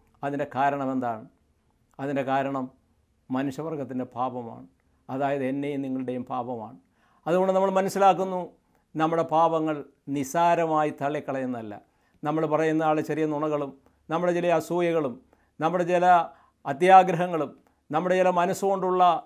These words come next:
തെറ്റായുള്ള പ്രവണതകളുടെ വ്യഭിചാരം, കൊല മുതലായ എല്ലാ, എല്ലാ കാര്യങ്ങളും മനുഷ്യവർഗത്തെ ഗ്രഹിച്ചിരിക്കുകയാണ്. വലിയ വലിയ പാപങ്ങൾ ചെയ്യണമെന്നില്ല,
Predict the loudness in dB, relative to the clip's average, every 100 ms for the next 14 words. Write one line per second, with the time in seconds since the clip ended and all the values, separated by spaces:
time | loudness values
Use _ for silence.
0 | _ _ -4 -2 4 6 8 4 2 0
1 | 2 2 2 0 -2 -2 -4 -8 _ _
2 | -6 -2 0 2 2 0 -6 -2 -2 -2
3 | -2 -2 -2 -2 -2 -2 0 -4 -4 -6
4 | -4 -4 -4 -6 -8 -12 _ _ _ _
5 | -6 -4 -4 -4 -4 -6 -6 -6 -6 -8
6 | -10 -10 -8 -8 -8 -10 -16 _ _ _
7 | -4 0 0 0 2 4 6 4 0 -2
8 | -2 -2 -2 -2